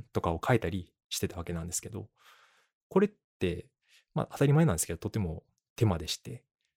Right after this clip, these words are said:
その、機械を作ったときに、「あ、ちょっとこの機械の今の動きだと、あの、思ってた通りと、じゃないので、じゃあ直そうか」と思って、ってなったときに、もう機械そのものの、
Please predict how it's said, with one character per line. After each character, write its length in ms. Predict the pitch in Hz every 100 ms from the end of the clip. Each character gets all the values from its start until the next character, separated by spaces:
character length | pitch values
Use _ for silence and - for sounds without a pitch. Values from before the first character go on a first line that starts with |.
| _ _
そ 160 | - 110
の、 320 | 95 90 90 - _ _ _ _ _ _
機 100 | -
械 160 | 151 101
を 40 |
作 200 | 87 -
っ 20 | 120
た 80 |
と 60 | 95
き 100 | 104
に、 180 | 101 92
「あ、 160 | 117 - -
ち 80 |
ょ 20 | 147
っ 20 |
と 100 | 110
こ 100 | 120
の 100 | 120
機 140 | 123
械 560 | - 104 101 98 98 95
の 120 | 92
今 200 | 92 107
の 120 | 104
動 120 | 110
き 80 | 107
だ 100 | 107
と、 280 | - 165 101 _ _ _ - -
あ 100 | 90
の、 540 | 85 80 76 73 85 - _ _ -
思 120 | 113
っ 40 |
て 100 | 104
た 100 | 101
通 80 | 101 98
り 100 | 87
と、 100 | 107
じ 140 | 107
ゃ 40 | 101
な 120 | 101
い 60 |
の 120 | 120 135
で、 240 | 160 90
じ 80 | 113
ゃ 20 |
あ 20 | 87
直 220 | 101 113
そ 160 | -
う 60 | 110
か」 180 | - 85 -
と 60 | 90
思 140 | 85
っ 20 |
て、 200 | - 92
っ 60 | - _ _ _
て 80 | 117
な 80 | 104
っ 20 |
た 80 | 117
と 60 |
き 100 | 104
に、 200 | 123 95 - - - _
も 140 | 117 107
う 40 |
機 140 | - 180
械 200 | 92 82 _ _ _ _ _ _ _ -
そ 160 | -
の 80 | 156
も 140 | 156
の 100 | 95
の、 260 | 76 78